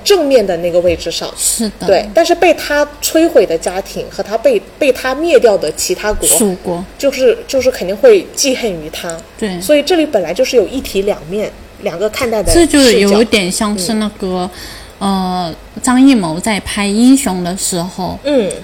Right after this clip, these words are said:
Speaker 2: 画面里面我们就可以非常清晰地看到，就是赵国的很多文化在这一次统一的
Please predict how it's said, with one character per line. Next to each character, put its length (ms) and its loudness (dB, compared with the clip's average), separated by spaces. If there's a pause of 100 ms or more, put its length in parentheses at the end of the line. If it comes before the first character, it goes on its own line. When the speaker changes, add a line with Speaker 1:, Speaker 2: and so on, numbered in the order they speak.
(140)
Speaker 2:
画 160 0
面 300 2
里 180 -4 (140)
面 180 0
我 80 -2
们 140 -2
就 80 2
可 160 -2
以 60 2
非 280 2
常 220 -2
清 320 2
晰 220 2
地 120 -6
看 360 -2
到， 180 -2
就 160 -2
是 260 -2 (360)
赵 200 2
国 220 -2
的 80 -4
很 240 -4
多 80 0
文 340 -4
化 260 -4
在 180 0
这 160 4
一 120 2
次 180 0
统 300 -6
一 120 0
的 280 -4